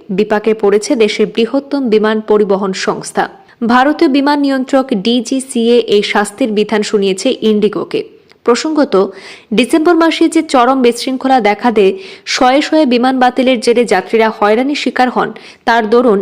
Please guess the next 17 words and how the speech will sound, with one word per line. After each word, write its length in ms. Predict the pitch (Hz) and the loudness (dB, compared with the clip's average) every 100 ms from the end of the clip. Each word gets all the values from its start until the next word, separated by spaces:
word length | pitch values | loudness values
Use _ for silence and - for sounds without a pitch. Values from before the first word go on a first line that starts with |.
| - | 0
ইন্ডিগোকে 580 | 240 247 285 285 277 285 | 0 2 0 -2 0 0
জরিমানা 440 | 214 208 220 220 | 2 2 2 0
করেছে 380 | 220 214 214 311 277 | 0 0 2 0 2
বেসামরিক 580 | 208 220 269 269 277 220 | 2 2 -2 -4 -4 0
বিমান 240 | 214 220 | 2 2
পরিবহন 440 | 220 214 190 196 190 | 2 0 2 -2 -2
সংস্থা 440 | - 190 190 262 277 - - - 214 | -2 -4 -2 0 0 -4 -20 -10 -2
ডিজিসিএ। 840 | 190 240 214 226 220 - 185 - - - - - - | 0 2 0 -2 -2 0 0 0 -6 -20 -20 -20 -16
সেদিন 300 | - 254 254 | -2 0 0
সব 220 | 269 269 262 | 0 0 2
মিলিয়ে 320 | 311 294 208 214 - - - 220 | 2 4 4 2 -4 -18 -8 0
দু 120 | 262 | 2
হাজার 400 | 247 311 311 320 320 | 2 2 2 0 2
পাঁচশো 380 | 240 240 - 269 | 0 0 -4 -4
ষাটটি 440 | - 208 208 - 269 | -2 -2 -2 -2 0
বিমানের 420 | 220 220 220 226 - | 2 2 2 0 2
উড়ান 280 | 208 233 | 2 2